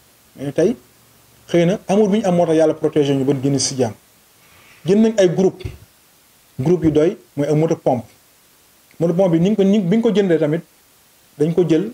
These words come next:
ni képp ku soxla moto pompe yi ñëwal ci mairie bi. Ñu jox la moto pompe, mais boo paree dañ ko indiwaat. Parce que ci xam-xam bi ñuy gérer, war a gérer commune bi, du yaa, du jaadu, nit ñëw nañu ko jëlee moto pompe bu ñu may la ko. Parce que kon bu déwénee da nga ko jëndiwaat, dañ la koy abal, boole ko carburant, nu jox la ko,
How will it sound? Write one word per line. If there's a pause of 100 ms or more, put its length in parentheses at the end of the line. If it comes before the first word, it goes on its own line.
ni
képp
ku
soxla
moto
pompe
yi
ñëwal
ci
mairie
bi. (580)
Ñu
jox
la
moto
pompe,
mais
boo
paree
dañ
ko
indiwaat. (540)
Parce
que
ci
xam-xam
bi
ñuy
gérer,
war
a
gérer
commune
bi, (560)
du
yaa,
du
jaadu, (640)
nit
ñëw
nañu
ko
jëlee
moto
pompe
bu
ñu
may
la
ko.
Parce
que
kon
bu
déwénee
da
nga
ko
jëndiwaat, (600)
dañ
la
koy
abal,
boole
ko
carburant,
nu
jox
la
ko,